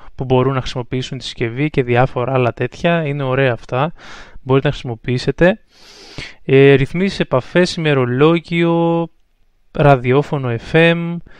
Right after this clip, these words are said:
ραδιόφωνο, οκ, κάποιες από τις εφαρμογές σας δείχνω τώρα. Για να δούμε αυτό το κουμπάκι πρέπει να εμφανίζει, ναι. Γρήγορη ανταπόκριση βλέπω, συλλογή,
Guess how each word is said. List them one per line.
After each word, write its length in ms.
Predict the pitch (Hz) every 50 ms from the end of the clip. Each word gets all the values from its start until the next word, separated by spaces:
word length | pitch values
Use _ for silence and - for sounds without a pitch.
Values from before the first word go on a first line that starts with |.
| - - - - _ _ _ - - - - _
ραδιόφωνο, 1200 | 220 175 135 123 117 117 127 127 139 143 - - - 170 165 165 165 170 170 170 170 170 165 - - _ _ _ _ _ _
οκ, 380 | - - - - _ _ - - 160 156 160 160 160 165 160 160 165 160 160 160
κάποιες 240 | - - 143 139 -
από 80 | 139 135
τις 100 | 131 131
εφαρμογές 480 | - - 131 123 120 120 123 135 131
σας 180 | - 123 120 113
δείχνω 280 | 117 120 120 123 117 -
τώρα. 600 | - 151 156 170 170 175 175 180 180 185 180 - - - - _ - -
Για 140 | - 139 135
να 100 | 127 123
δούμε 220 | 131 139 143 143 143
αυτό 180 | 139 - 147
το 100 | - -
κουμπάκι 420 | - - 139 131 131 139 143 143 -
πρέπει 260 | - - 131 - 139
να 280 | 135 135 131 131 127 -
εμφανίζει, 720 | 147 135 127 - - 135 127 123 131 143 147 151 151 160
ναι. 420 | 151 139 131 135 147 156 165 170 175 170 - - _ _ _ _ _ _ _ _ _ _ _ - - -
Γρήγορη 840 | 139 151 170 190 190 156 139 131 127 123 120 117 113 113 117 - - - - _ _ - -
ανταπόκριση 800 | - - 131 123 127 - - 143 135 - - 139 127 - - 135
βλέπω, 640 | 120 123 127 143 160 - - 196 190 190 196 196 214 190
συλλογή, 1080 | - - - 139 127 123 120 120 117 113 - - - 165 175 185 190 190 190 190 190